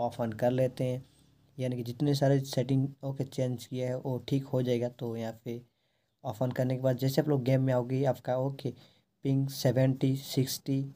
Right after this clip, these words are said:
एटी में ही चलने वाला है। यहाँ पे आप लोग देख पा रहे हो कितना अच्छा चल रहा है।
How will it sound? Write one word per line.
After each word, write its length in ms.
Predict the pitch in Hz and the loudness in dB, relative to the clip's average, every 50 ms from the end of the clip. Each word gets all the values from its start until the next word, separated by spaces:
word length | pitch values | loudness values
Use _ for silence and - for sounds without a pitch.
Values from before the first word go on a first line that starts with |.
| _ _ - | _ _ -2
एटी 320 | 139 135 135 - - 139 | -2 -2 0 2 4 6
में 120 | 135 135 135 | 6 6 6
ही 80 | 135 131 | 4 4
चलने 300 | 131 131 120 117 117 117 | 2 2 2 2 2 4
वाला 200 | 107 110 110 117 | 4 4 4 4
है। 40 | 113 | 2
यहाँ 100 | 120 120 | 2 0
पे 40 | 127 | 0
आप 60 | 127 | -2
लोग 140 | 127 123 113 | -2 -2 0
देख 180 | 110 127 131 135 | 0 -2 -2 0
पा 60 | - | -2
रहे 80 | 123 123 | -2 -2
हो 40 | - | -2
कितना 300 | 127 131 139 131 120 113 | -2 -2 0 0 0 0
अच्छा 220 | 110 - - 127 | 0 0 0 0
चल 160 | 113 - - 117 | 2 2 2 2
रहा 200 | 113 107 110 117 | 2 2 2 0
है। 200 | 127 139 - - | 0 0 -4 -10